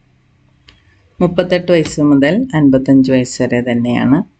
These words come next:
പതിനെട്ട് വർഷത്തെ എക്സ്പീരിയൻസ് വേണം. പോസ്റ്റ് ക്വാളിഫിക്കേഷൻ വർക്ക്, വർക്കുമായിട്ടുള്ള എക്സ്പീരിയൻസ് ആണ് വേണ്ടത്.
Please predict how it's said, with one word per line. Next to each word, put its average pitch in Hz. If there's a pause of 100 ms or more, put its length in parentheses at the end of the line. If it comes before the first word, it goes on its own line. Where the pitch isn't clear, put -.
പതിനെട്ട് 135
വർഷത്തെ 139
എക്സ്പീരിയൻസ് 123
വേണം. 117 (2250)
പോസ്റ്റ് 160
ക്വാളിഫിക്കേഷൻ 143
വർക്ക്, 135
വർക്കുമായിട്ടുള്ള 135
എക്സ്പീരിയൻസ് 123
ആണ് 123
വേണ്ടത്. 113